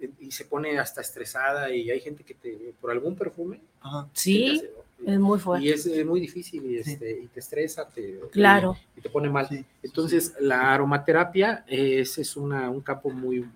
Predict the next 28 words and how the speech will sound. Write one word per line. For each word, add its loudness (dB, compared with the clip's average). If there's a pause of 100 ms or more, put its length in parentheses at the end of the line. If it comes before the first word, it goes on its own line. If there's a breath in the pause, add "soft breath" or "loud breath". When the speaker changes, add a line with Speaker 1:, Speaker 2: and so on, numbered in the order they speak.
Speaker 1:
muy 6
Speaker 3:
bueno, 2
Speaker 1:
bueno, -4 (120)
Speaker 3:
muy 6
Speaker 1:
buenísimo. 6
Speaker 3:
bueno. 2
Speaker 1:
Y 4
hay 4 (160)
tantas -4
Speaker 3:
Muy 12
Speaker 1:
cosas 10
Speaker 3:
recomendable. 4 (140)
Speaker 1:
que -12
se -16
pueden -6
recomendar. -10 (360 soft breath)
Y 0
hay 6
decenas 0
y -6
de, -2
de 0
aromas 0
diferentes. 0 (300 soft breath)
Los 2
podemos 2
encontrar 0
frutales 0